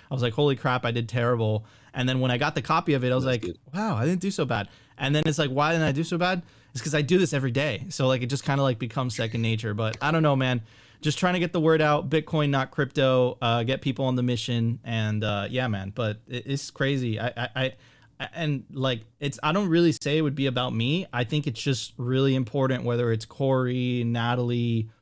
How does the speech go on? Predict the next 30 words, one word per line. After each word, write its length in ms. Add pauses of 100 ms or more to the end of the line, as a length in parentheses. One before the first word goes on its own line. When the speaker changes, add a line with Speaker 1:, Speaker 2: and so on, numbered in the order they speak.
(280)
Speaker 1:
you 80
know, 100
Marty's 520
been 160
on 160
Tucker. 500
What, 220 (260)
it 100
doesn't 300
matter. 380
Just 240
Speaker 2:
Mm-hmm. 100
Speaker 1:
getting 420 (140)
these 320
ideas. 560
Max 300
Kaiser 420
on 80
Tucker, 340
t-, 140
uh, 100 (280)
Tucker 240
Carlson 320
today 260
as 140
well. 360 (120)
Shout 200
out 140
to 60
him. 260